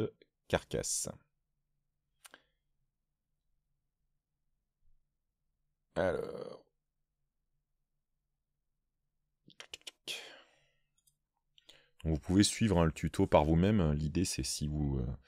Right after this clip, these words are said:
butez un peu sur l'anglais ou que vous préférez suivre comment ça se passe, je vous le fais au fur et à mesure. Ce fichier, bah, du coup, euh, on vient de créer trois, euh, trois classes. Une classe action,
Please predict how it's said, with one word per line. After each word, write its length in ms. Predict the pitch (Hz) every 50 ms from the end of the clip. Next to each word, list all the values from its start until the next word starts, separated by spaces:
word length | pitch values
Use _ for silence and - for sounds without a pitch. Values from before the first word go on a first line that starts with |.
| - - _ _ _ -
butez 320 | 67 69 76 76 - - 80
un 80 | 80
peu 160 | 78 - 82
sur 160 | 78 - - 80
l'anglais 400 | 76 73 73 76 78 82 85 80
ou 140 | 73 69
que 160 | 65 - - 71
vous 100 | 71 71
préférez 380 | - - 76 - - 76 73
suivre 360 | 71 - - - 78 73 71
comment 200 | 67 - 69 69
ça 120 | 67 - 71
se 120 | - -
passe, 280 | - 82 82 - - -
je 120 | 67 69
vous 100 | 71 76
le 60 | 73
fais 160 | 69 - - 76
au 40 |
fur 180 | 69 - - 67
et 20 |
à 40 | 67
mesure. 300 | 65 64 71 90 113 120 - - - - - - - - - _
Ce 180 | - - - 101
fichier, 280 | - - 95 101 127
bah, 120 | 131 104 90
du 100 | 82 82
coup, 300 | - - 143 147 127 98
euh, 40 | 87
on 80 | 82
vient 160 | 82 90 101
de 80 | 104 101
créer 320 | - - - 98 101 107
trois, 480 | - - - 92 - 117 120 120 117 101
euh, 240 | 87 80 76 73 73 71 69 67 67 69 - _ _ _ _ _ _ - - _ _ _ _ _ _ _ _ _ -
trois 180 | - - 127
classes. 480 | - - - 95 - - - - - - - - _ _ _ _ _ - - - _ -
Une 120 | 90 85
classe 240 | - - 101 - -
action, 460 | 85 - - - 104 120 - - -